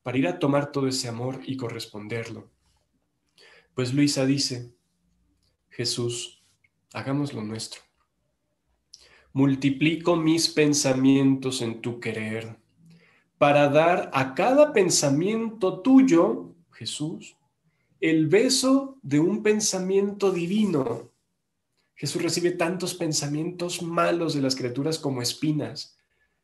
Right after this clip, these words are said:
Pues en su divina voluntad démosle, junto con Luisa,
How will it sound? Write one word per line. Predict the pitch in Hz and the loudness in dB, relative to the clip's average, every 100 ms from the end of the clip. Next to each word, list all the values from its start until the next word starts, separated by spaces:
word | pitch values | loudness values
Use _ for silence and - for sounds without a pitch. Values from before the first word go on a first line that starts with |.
| _ _ _ | _ _ _
Pues | 117 113 - - | -8 -8 -8 -10
en | 113 | -8
su | 104 - | -8 -8
divina | 113 139 175 170 | -2 -2 0 0
voluntad | 160 143 139 156 160 | 0 0 0 -4 -4
démosle, | 131 151 185 170 139 131 113 117 123 _ _ _ _ _ _ | -4 0 2 2 -2 -2 -6 -8 -10 _ _ _ _ _ _
junto | _ 123 131 131 | _ -8 -4 -4
con | 117 110 | -6 -8
Luisa, | 117 117 - 135 - | -8 -8 -8 -10 -12